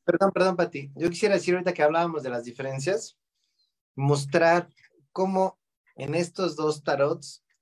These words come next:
aquí sí hay una diferencia muy marcada. Y creo yo, ya con la, con la poca, mucha experiencia que he adquirido a-, en las lecturas, que también, dependiendo el tarot que usas, vaya,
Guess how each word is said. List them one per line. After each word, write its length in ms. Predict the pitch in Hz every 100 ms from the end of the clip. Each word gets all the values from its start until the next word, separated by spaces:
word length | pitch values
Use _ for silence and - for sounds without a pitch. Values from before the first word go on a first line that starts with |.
| _
aquí 340 | 127 135 139 175
sí 160 | 170
hay 80 | 170
una 120 | 165 160
diferencia 500 | 143 135 143 143 143
muy 160 | 147
marcada. 640 | 151 139 135 147 143 131 143 _ _ _ _ _ _ _ _ -
Y 140 | 165
creo 240 | 214 226
yo, 260 | 240 202 208
ya 220 | 202 202
con 220 | 196 196
la, 280 | 160 143 127 - -
con 160 | 147
la 120 | 143 143
poca, 220 | 175 185
mucha 220 | 180 175
experiencia 600 | - 151 147 156 165 160
que 80 | 151
he 20 |
adquirido 680 | 151 - 151 151 156 151 -
a-, 80 | 123
en 200 | 120 123
las 120 | 127
lecturas, 680 | 123 127 139 143 214 - - _ _ _ _ _ _ _ _ _ _ _ _
que 100 | -
también, 400 | 143 160 165 196 214 - _ -
dependiendo 800 | 156 170 175 175 175 208 233 240
el 120 | 226
tarot 380 | 170 160 180 -
que 100 | 165
usas, 720 | 165 165 180 240 - - - _ _ _ _ _ _ _ _ -
vaya, 480 | 160 180 160 -